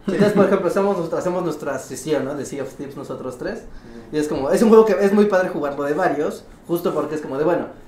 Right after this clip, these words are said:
Speaker 1: eh, tú vas a manejar el barco, este, Andrés va a estar en los cañones y yo voy a traer la brújula. Y entonces yo te voy a estar diciendo, "A ver, Luis, es para allá,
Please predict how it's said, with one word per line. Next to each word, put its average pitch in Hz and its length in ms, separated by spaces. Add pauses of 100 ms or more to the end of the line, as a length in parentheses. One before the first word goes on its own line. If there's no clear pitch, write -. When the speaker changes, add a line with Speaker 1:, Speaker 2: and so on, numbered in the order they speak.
Speaker 1:
eh, 135 340
tú 247 160
vas 208 200
a - 60
manejar 156 280
el 151 100
barco, 196 420 (420)
este, 127 580
Andrés 156 400
va 185 40
a - 20
estar 180 200
en 175 80
los 143 140
cañones 180 580 (280)
y 127 80
yo 143 100
voy 151 80
a 143 60
traer 135 160
la 123 60
brújula. 120 360 (400)
Y 131 60
entonces 160 200
yo 165 80
te 175 60
voy 165 100
a 156 40
estar 151 180
diciendo, 147 340 (220)
"A - 40
ver, 220 180
Luis, 233 280
es 220 140
para 226 220
allá, 233 540